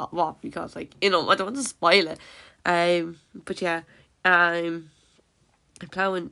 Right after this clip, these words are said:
like, I got my jerseys at the plow match. I used to feel so happy myself 'cause I got, like,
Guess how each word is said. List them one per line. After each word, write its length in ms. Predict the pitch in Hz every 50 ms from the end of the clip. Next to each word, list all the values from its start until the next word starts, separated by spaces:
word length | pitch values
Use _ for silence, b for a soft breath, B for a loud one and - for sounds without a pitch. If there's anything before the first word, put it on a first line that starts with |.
| - -
like, 140 | 175 156 - _ _
I 60 | 180
got 120 | 175 185 175
my 140 | 175 170 165 - - _ _ _ _
jerseys 320 | - 185 180 175 156 165
at 120 | 165 165 -
the 80 | -
plow 240 | 147 - 190 208 214
match. 320 | 220 220 226 226 226 - - -
I 80 | 214 226
used 260 | 254 381 403 - -
to 60 | 403
feel 100 | 381 -
so 480 | - - - - 277 285 294 294 285 277
happy 380 | 233 226 214 233 240 285 269
myself 380 | 262 254 240 233 233 214 202 190
'cause 120 | 185 185
I 60 | 196 196
got, 320 | 196 226 240 - - -
like, 180 | - 208 202